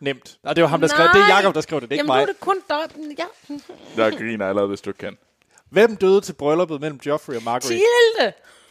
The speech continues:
Speaker 2: <laughs> Ja, det var ikke mit svar. Jeg vidste ikke, hvad min lyd var.
Speaker 1: Tilde er fint.
Speaker 2: <laughs> Det gjorde Joffrey.
Speaker 1: Det er rigtigt. Et nul til Tilde.
Speaker 3: Okay, så hedder, hedder jeg Troels.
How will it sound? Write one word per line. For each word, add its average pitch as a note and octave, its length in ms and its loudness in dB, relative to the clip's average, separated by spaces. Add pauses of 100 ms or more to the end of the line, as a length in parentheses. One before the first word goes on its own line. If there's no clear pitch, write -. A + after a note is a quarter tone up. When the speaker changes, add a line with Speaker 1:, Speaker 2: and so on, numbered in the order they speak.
(240)
Speaker 2:
<laughs> D4+ 440 -4
Ja, D4 60 2 (100)
det - 80 -4 (140)
var G4 60 8
ikke F#4+ 140 -2
mit D4+ 160 -4
svar. F4+ 360 2
Jeg E4 180 0
vidste G4 220 -2
ikke, F#4 140 -2
hvad E4 140 0
min D#4+ 160 -2
lyd F4 300 -2
var. D4+ 500 0
Speaker 1:
Tilde A#3 280 -2
er D#3 100 2
fint. F3 340 -8 (300)
Speaker 2:
<laughs> - 340 -8
Det - 120 -16
gjorde A#3+ 240 -2 (120)
Joffrey. B3+ 380 -4 (240)
Speaker 1:
Det A3 160 2
er B3 120 6
rigtigt. G#3+ 340 -2
Et G#3+ 180 0
nul G3+ 160 2
til - 140 -14
Tilde. G3+ 420 -2 (840)
Speaker 3:
Okay, C3 180 -2
så D3+ 160 0
hedder, D#3 220 4 (280)
hedder E3 320 -4 (120)
jeg D#3+ 100 -2
Troels. - 640 -2